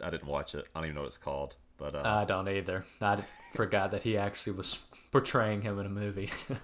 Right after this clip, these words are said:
Speaker 1: Uh, Andrew Evans on Twitter, he tweeted, "Nick Saban apparently took an eleven-minute flight in a private jet Wednesday from Venus, Florida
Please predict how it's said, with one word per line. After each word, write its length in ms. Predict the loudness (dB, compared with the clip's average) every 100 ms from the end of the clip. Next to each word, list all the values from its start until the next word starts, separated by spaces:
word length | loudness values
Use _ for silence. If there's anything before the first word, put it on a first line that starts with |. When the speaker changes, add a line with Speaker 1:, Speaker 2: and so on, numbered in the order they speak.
| -12 -20 -20 -20 -20 -16 -12 -2
Speaker 1:
Uh, 180 | -2 2
Andrew 400 | 2 4 4 4
Evans 540 | 6 4 4 -2 -4 -6
on 200 | -2 -2
Twitter, 380 | -2 0 0 -2 -6 _ _ _ -20 -20 -20 -20 -8
he 120 | -6
tweeted, 360 | 0 2 2 -2 0
"Nick 180 | 0 2
Saban 260 | 4 4
apparently 400 | 2 2 2 2
took 300 | 2 0 0
an 80 | 0
eleven-minute 720 | 2 4 2 2 0 -2 -2
flight 340 | 2 4 4 0
in 80 |
a 40 | -6
private 420 | 0 2 2 0
jet 240 | 2 2
Wednesday 400 | 2 -4 0 0
from 320 | 0 -4 -8 -8 -6
Venus, 360 | -2 0 -2
Florida 420 | 0 2 2 2